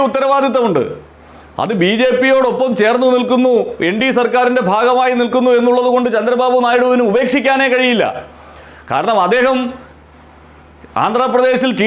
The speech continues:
ഡി പിയുടെ അവസാനത്തെ മുഖ്യമന്ത്രിയാവുക എന്നുള്ള ആഗ്രഹത്തോടു കൂടി നിലകൊള്ളുന്നയാളല്ല.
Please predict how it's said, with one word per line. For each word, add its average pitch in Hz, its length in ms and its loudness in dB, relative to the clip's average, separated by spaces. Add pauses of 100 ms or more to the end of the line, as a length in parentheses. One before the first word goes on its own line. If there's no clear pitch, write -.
ഡി 262 140 2
പിയുടെ 262 280 2
അവസാനത്തെ 254 520 0
മുഖ്യമന്ത്രിയാവുക 247 720 2 (100)
എന്നുള്ള 247 320 2
ആഗ്രഹത്തോടു 247 540 2
കൂടി 247 180 0
നിലകൊള്ളുന്നയാളല്ല. 233 880 2